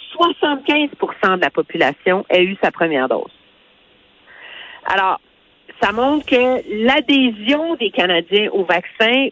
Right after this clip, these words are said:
va être la clé de ce calcul-là parce que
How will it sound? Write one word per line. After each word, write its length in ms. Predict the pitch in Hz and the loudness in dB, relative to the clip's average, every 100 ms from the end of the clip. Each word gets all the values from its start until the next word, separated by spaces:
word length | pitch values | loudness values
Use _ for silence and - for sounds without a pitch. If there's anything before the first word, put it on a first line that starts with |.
| - | -4
va 260 | 180 202 - 254 | 0 0 0 0
être 180 | 285 - | 0 -2
la 160 | 170 190 - - | 0 0 -2 -2
clé 280 | 269 277 | 0 2
de 160 | 202 180 - | 2 -2 0
ce 60 | 180 | -2
calcul-là 720 | - 208 196 - 196 202 285 339 | 0 -4 -2 -2 0 2 0 0
parce 140 | 240 - _ - | -4 -4 _ 0
que 260 | 277 311 | 2 0